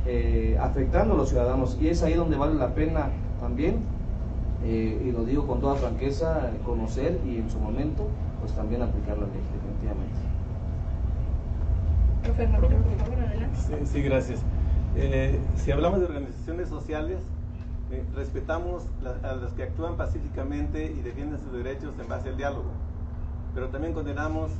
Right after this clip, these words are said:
Speaker 3: a quienes agreden a los, a terceros, a los que participan en bloqueos, a los que participan, eh, de manera agresiva, a,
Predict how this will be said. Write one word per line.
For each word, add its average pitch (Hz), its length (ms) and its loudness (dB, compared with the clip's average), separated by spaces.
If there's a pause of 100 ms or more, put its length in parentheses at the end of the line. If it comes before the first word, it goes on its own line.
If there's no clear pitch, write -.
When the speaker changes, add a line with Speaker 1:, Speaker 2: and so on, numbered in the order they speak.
(160)
Speaker 3:
a 127 100 -4
quienes 127 520 -4 (120)
agreden 143 480 -2
a - 80 -4
los, - 240 -4 (340)
a - 100 -4
terceros, - 500 -4 (760)
a 120 120 -4
los 120 180 -4
que 120 140 -2
participan 131 540 -4
en 123 100 -4
bloqueos, 147 560 -4 (600)
a - 60 -4
los - 140 -6
que 123 100 -4
participan, 123 680 -4 (280)
eh, 113 120 -6
de - 60 -4
manera 190 280 -4
agresiva, 139 500 -4
a, 107 320 -4